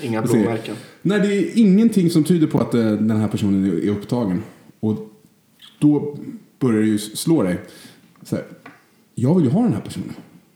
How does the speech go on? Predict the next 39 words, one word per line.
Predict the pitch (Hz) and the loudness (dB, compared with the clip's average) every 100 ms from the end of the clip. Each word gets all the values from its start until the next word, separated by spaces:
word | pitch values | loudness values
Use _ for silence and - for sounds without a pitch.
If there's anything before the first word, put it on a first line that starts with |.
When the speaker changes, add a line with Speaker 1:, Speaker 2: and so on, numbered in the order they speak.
| _ | _
Speaker 2:
Det | 143 | -2
är | |
ju | 160 | 0
underbart. | 165 113 - - | 2 0 0 -4
Jag | 127 | -2
vill | 131 | -2
ju | 95 | -2
prata | - 110 95 156 | -4 -6 -4 -2
med | 147 | 0
den | 90 | -2
här | |
personen, | - 85 82 | -6 -8 -8
ta | - 143 | -6 -8
på | - | -6
den | 92 | -8
här | 76 | -8
personen. | 90 - | -12 -12
Jag | 78 | -6
vill | 127 | -4
ha | 156 | -4
sex | - 196 - | -4 -6 -4
med | 196 | -2
den | 92 | -2
här | 92 | -4
personen. | - 175 156 78 | -2 0 0 -2
Det | 92 | -4
här | 123 | -2
är | 147 | 0
ju, | 98 90 | 0 -2
det | 87 98 | -4 -6
är | |
ju | 139 | -6
sällan | - 95 | -6 -6
man | 90 | -6
ser | - - | -6 -6
något | 92 | -6
så | 95 | -8
här | 90 | -8
vackert. | 180 - - | -8 -8 -16